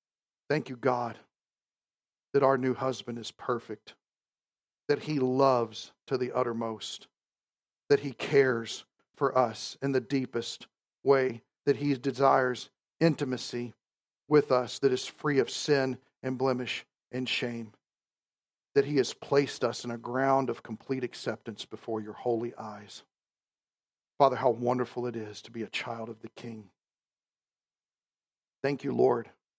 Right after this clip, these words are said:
that in Christ you killed every one of us so that we don't have to continue on with the junk, but instead we've been raised to newness of life. You are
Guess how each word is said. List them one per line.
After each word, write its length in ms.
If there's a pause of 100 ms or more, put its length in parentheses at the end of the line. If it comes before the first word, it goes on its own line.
(880)
that 100
in 120
Christ 540
you 140
killed 520
every 240
one 200
of 140
us 360 (880)
so 140
that 120
we 160
don't 180
have 180
to 80
continue 560
on 240 (200)
with 140
the 60
junk, 500 (1400)
but 120
instead 560 (1160)
we've 100
been 160
raised 360
to 120
newness 380
of 100
life. 420 (840)
You 220
are 320